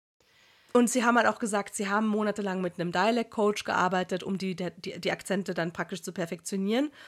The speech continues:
Und die K I wurde nur eingesetzt, um bestimmte Vokale oder Buchstaben so zu verändern, damit's eben mehr gen-, also damit's ein bisschen genauer wird. Ähm, und, äh, dann wurde auch gesagt, dass anscheinend K I mittlerweile schon bei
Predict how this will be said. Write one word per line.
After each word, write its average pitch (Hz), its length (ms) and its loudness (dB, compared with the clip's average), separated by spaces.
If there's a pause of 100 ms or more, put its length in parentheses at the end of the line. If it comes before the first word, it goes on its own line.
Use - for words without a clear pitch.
(440)
Und 233 120 -2
die 208 40 -8
K 226 120 -8
I 220 140 -4
wurde 247 160 -2
nur 247 340 0
eingesetzt, 220 460 -4
um 220 80 -6
bestimmte 208 460 -6
Vokale 190 760 0 (500)
oder 175 260 0
Buchstaben 196 500 -2
so 175 200 -4
zu 175 140 -12
verändern, 185 420 -2
damit's 185 240 -4
eben 170 300 -8
mehr 170 300 0
gen-, 165 240 -6
also 165 140 -4
damit's 170 240 -4
ein 180 40 -8
bisschen 190 200 -6
genauer 175 420 0
wird. 262 320 -2 (680)
Ähm, 202 500 2 (320)
und, 202 520 -2
äh, 190 580 0 (260)
dann 196 300 2
wurde 240 240 0
auch 185 120 -4
gesagt, 180 380 -4
dass 180 160 -6
anscheinend 185 840 -4 (220)
K - 280 -8
I 208 220 -4
mittlerweile 196 580 -4
schon 196 380 -6
bei 180 300 -4